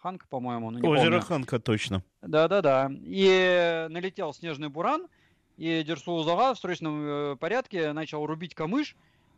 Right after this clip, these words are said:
Speaker 1: э, и они вот закопались в этот самый камыш. Их занесло снегом, они из этого камыша потом вылезли и пошли дальше.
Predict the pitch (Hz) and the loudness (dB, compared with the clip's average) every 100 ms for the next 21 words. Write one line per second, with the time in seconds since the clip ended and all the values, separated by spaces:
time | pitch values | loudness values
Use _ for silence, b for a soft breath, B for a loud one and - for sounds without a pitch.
0 | - 160 160 156 151 151 226 180 190 170 | -18 -8 -2 -2 -2 -4 -4 -4 -4 -6
1 | 147 - - 226 170 151 135 - 180 170 | -6 -8 -4 -6 -6 -10 -12 -6 -6 -4
2 | 156 131 120 - _ _ _ - 156 156 | -6 -6 -8 -12 _ _ _ -10 -6 -4
3 | 175 160 180 165 214 311 196 123 107 _ | -4 -6 -8 -6 -4 -4 -4 -6 -12 _
4 | 147 165 156 160 156 - 160 170 147 151 | -12 -10 -8 -6 -8 -6 -6 -2 -2 -2
5 | 156 190 254 175 131 147 147 - 202 123 | -6 -4 -2 -2 -2 -6 -6 -4 0 2
6 | 113 - 113 | 2 -2 -14